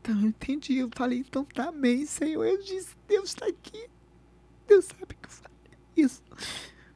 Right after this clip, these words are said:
Eu disse, "Então, Senhor, eu quero dar um enterro de herói pro meu filho."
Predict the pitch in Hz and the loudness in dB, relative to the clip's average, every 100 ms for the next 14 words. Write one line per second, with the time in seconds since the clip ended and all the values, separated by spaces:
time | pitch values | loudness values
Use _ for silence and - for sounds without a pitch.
0 | - - - 277 269 269 - 277 - 302 | -20 -16 -4 -2 2 0 0 -10 -4 -2
1 | 262 - - - - - - - - - | -2 -6 -14 -20 -20 -20 -20 -20 -20 -20
2 | - - _ - - - - - - - | -20 -20 _ -20 -20 -18 -20 -20 -20 -20
3 | - - - - - - - - - - | -20 -20 -20 -20 -20 -20 -20 -20 -20 -20
4 | - - - 254 - 247 233 214 226 233 | -20 -18 -4 -4 0 -2 -2 -2 -2 0
5 | 240 240 226 233 262 220 240 214 170 - | 0 0 0 0 2 4 4 2 0 -2
6 | - 202 233 - - - - - | -6 -4 -6 -8 -12 -14 -14 -20